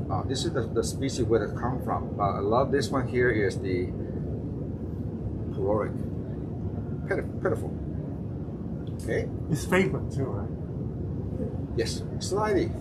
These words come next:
Speaker 1: slightly fragrant. Today is kinda, uh, crowded today. And then another Dendrobium.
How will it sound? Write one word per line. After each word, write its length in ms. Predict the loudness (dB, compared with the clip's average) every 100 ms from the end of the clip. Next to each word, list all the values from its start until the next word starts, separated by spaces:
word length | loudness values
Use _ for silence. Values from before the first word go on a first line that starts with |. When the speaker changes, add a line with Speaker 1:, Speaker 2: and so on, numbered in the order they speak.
| -2
Speaker 1:
slightly 300 | 2 2 4
fragrant. 500 | 2 2 0 -2 2
Today 220 | 4 6
is 120 | 8
kinda, 180 | 8 6 2 6
uh, 180 | 8 8
crowded 520 | 6 6 6 6 2
today. 200 | 0 0
And 840 | 0 0 -2 -2 -2 -2 -2 0 0
then 140 | 2
another 240 | 4 4 6 4
Dendrobium. 640 | 8 8 8 6 2 0